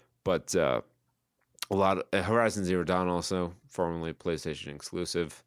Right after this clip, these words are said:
that's coming to P C, so they are definitely porting stuff over. Give me fucking Spider-Man already.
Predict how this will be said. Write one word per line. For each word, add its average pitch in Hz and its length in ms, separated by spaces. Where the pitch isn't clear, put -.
that's - 140
coming 71 180
to 64 60
P 71 180
C, 73 260
so 73 240
they 73 160
are 76 100
definitely 76 640
porting 82 240
stuff 78 240
over. 80 240
Give 110 220
me 127 280
fucking 123 580
Spider-Man 113 840
already. 76 600